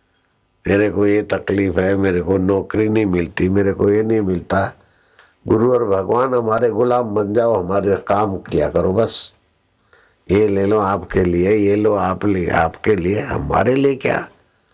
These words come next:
हमारे लिए जो है वो पर्याप्त है हमारे पास।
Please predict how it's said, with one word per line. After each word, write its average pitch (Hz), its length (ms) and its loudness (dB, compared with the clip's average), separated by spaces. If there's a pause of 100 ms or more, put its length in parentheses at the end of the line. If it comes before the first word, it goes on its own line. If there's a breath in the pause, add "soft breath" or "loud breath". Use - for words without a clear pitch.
(880)
हमारे 92 460 0
लिए 123 220 2
जो 123 180 2
है 107 200 -2
वो 127 200 0
पर्याप्त 117 580 0
है 120 80 0
हमारे 87 380 0
पास। - 480 -6